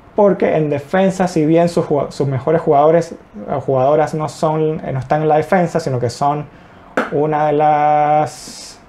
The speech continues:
una de las delanteras, otra de las delanteras, y su arquera, la B, que lo mencionamos en un, en un análisis anterior, que incluso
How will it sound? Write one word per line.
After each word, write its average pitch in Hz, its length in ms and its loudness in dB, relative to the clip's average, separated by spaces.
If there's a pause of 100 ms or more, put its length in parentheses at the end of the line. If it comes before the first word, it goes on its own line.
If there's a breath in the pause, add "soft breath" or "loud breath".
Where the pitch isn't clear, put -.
(1080 loud breath)
una 156 220 2
de 160 60 4
las 151 160 2
delanteras, 165 840 0 (440)
otra 160 320 4
de 160 100 4
las 147 160 -2
delanteras, 165 720 0 (960 loud breath)
y 196 260 4
su - 160 -2
arquera, 160 680 2
la 135 320 2
B, 185 300 4
que 139 140 2
lo 123 120 2
mencionamos 127 760 -2
en 135 120 -4
un, 139 1000 -4 (140)
en 123 220 -6
un 139 100 -4
análisis 143 640 -4
anterior, 170 540 2 (680 loud breath)
que 190 140 4
incluso 175 540 2